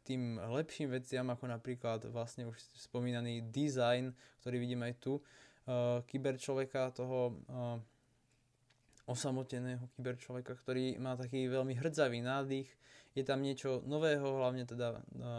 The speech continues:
ten ksicht, ktorý je tak akože na polku.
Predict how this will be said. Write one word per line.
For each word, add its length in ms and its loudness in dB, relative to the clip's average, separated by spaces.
ten 240 -4
ksicht, 560 -4
ktorý 320 0
je 80 -2
tak 240 -4
akože 320 -6
na 80 -4
polku. 480 -2